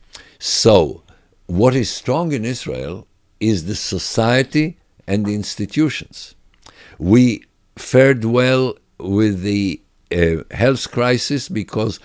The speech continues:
we have in Israel health insurance that covers practically everybody and is accessible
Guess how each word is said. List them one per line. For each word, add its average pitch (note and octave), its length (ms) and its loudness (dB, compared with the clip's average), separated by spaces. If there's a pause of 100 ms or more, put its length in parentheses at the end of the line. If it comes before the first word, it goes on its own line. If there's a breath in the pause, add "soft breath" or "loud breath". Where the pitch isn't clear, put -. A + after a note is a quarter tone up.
(240 loud breath)
we G2 140 4
have G#2 320 2 (420)
in F#2+ 160 0
Israel G#2 580 -2
health C3 320 0
insurance C2+ 640 -8
that - 200 -12
covers E2 380 -4
practically E2 680 -8 (380 soft breath)
everybody F2 680 0
and E2+ 420 -2
is E2+ 200 -2
accessible E2+ 680 0